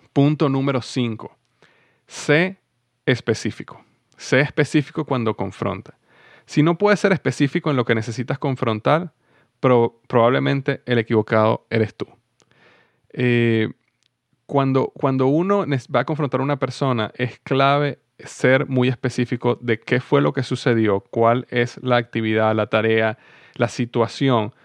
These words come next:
específica para que la persona pueda entender y pueda mejorar. Eh,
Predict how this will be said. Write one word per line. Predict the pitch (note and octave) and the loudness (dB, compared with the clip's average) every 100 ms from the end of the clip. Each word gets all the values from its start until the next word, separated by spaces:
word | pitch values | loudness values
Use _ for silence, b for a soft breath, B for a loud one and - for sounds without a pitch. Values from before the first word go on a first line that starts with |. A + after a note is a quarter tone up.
| b b b | b b b
específica | - A2 - A2+ D3 C3 A#2 - A2 | -6 -4 -2 -2 0 -2 -2 0 2
para | - A#2 | 2 0
que | A2+ | 2
la | A2+ | 0
persona | A2+ - B2+ | -2 -2 -2
pueda | C3 C3+ B2+ | -2 0 0
entender | B2+ A#2 A2+ A2+ G#2+ G#2 b b | 0 -2 0 0 0 -2 b b
y | b B2+ | b 0
pueda | - B2+ B2 A#2+ A#2+ - | 2 4 4 4 0 -6
mejorar. | A2+ G#2+ G2+ G2 G#2+ - b b b b b | -6 -2 0 -2 -4 -12 b b b b b
Eh, | - B2+ A#2+ A#2+ A#2 A2+ | -6 -2 0 2 0 0